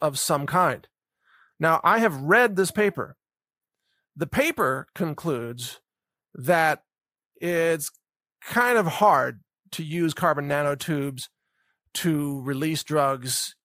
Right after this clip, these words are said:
if the nanotubes are packed with water, because it's hard to boil the water with enough precision,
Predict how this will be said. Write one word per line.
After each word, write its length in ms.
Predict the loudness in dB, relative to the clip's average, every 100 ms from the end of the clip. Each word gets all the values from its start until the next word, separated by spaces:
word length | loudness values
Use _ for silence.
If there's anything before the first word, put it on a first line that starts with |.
| _
if 300 | -6 -6 -6
the 120 | -10 -6
nanotubes 600 | -2 -2 -4 -4 -6 -4
are 80 | -6
packed 400 | 0 0 -2 -6
with 240 | -8 -8
water, 500 | 0 4 4 2 -2
because 340 | -8 -8 -6
it's 140 | -6 -8
hard 400 | 0 2 2 0
to 80 | -6
boil 360 | 0 0 0
the 80 | -2
water 400 | 0 0 0 -2
with 160 | -6 -6
enough 280 | -4 -6
precision, 540 | -8 -8 -6 -4 -6